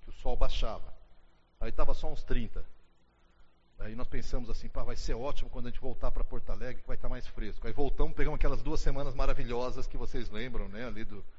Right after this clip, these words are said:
final, as duas últimas semanas de janeiro, aí cozinhou o cérebro. Mas o que que me marcou ali? Ah, o pessoal que tava lá era um grupo de missionários, não era de carpinteiros. Aliás, alguns eram bem,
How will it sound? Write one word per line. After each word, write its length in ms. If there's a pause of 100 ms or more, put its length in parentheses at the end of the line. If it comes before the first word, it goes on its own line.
(360)
final, 240
as 60
duas 180
últimas 220
semanas 340
de 60
janeiro, 320
aí 60
cozinhou 420
o 40
cérebro. 480 (240)
Mas 360 (800)
o 180
que 160
que 120
me 100
marcou 560
ali? 320 (840)
Ah, 400 (560)
o 60
pessoal 340
que 80
tava 180
lá 200
era 100
um 100
grupo 240
de 100
missionários, 760 (360)
não 200
era 200
de 100
carpinteiros. 880
Aliás, 240
alguns 340
eram 160
bem, 540